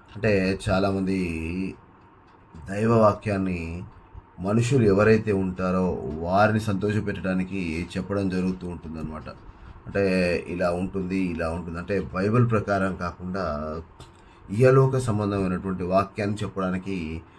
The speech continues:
కొంతమంది చెప్తూ ఉంటారంటే ఉన్నటువంటి వాక్యాన్ని వక్రీకరించే వాళ్ళు కూడా కొంతమంది ఉన్నారు. కాబట్టి అలా చేయకూడదన్నమాట. బైబిల్ ఏదైతే బోధిస్తుందో దాన్ని మాత్రమే పక్కవారికి బోధించాలి, అది మాత్రమే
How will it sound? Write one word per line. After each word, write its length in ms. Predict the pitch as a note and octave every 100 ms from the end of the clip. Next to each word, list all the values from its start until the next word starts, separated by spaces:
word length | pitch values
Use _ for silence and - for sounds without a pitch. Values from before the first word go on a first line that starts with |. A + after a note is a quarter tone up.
| - -
కొంతమంది 760 | F#2 G2 G2+ G2+ F#2+ F#2 F#2+ -
చెప్తూ 280 | G2 - G2+
ఉంటారంటే 760 | G2 F2+ F2 F#2 G#2+ F2 F#2+ - - - F#2+
ఉన్నటువంటి 500 | A2 A#2 A2+ G2+ F2+
వాక్యాన్ని 600 | E2 F#2 F#2 A#2 A2+ G#2+
వక్రీకరించే 760 | F#2 F#2 G#2+ G#2 G2 F#2+ F#2+
వాళ్ళు 240 | F2+ F2+ F#2
కూడా 480 | F#2 F2+ E2+ E2+ E2
కొంతమంది 420 | E2+ F2+ F2+ E2+
ఉన్నారు. 300 | E2 C2+ B1 - - - _ - - _ -
కాబట్టి 760 | F#2 G2+ G#2+ F#2 E2 F2 F2 - - - -
అలా 240 | E2 F2 F2+ F#2+
చేయకూడదన్నమాట. 960 | F#2 F#2 F2 E2 D#2 C#2+ - - E2 E2+
బైబిల్ 360 | F2+ F#2+ F#2+
ఏదైతే 420 | F2 F#2 G2 G#2
బోధిస్తుందో 840 | F2 E2+ E2+ F#2 - F#2 F2+ D#2+ E2+ - - - - C#2
దాన్ని 260 | F#2 G2 G#2
మాత్రమే 760 | G2 F#2+ G#2 G#2 F2+ E2 F2 F2
పక్కవారికి 840 | F2 F#2+ F#2+ F#2 F#2 F2 E2 E2+ D#2
బోధించాలి, 500 | E2 E2 F#2 F2 D#2+
అది 160 | F2 G2
మాత్రమే 800 | G2+ G2 G2 F#2+ E2 E2+ F2+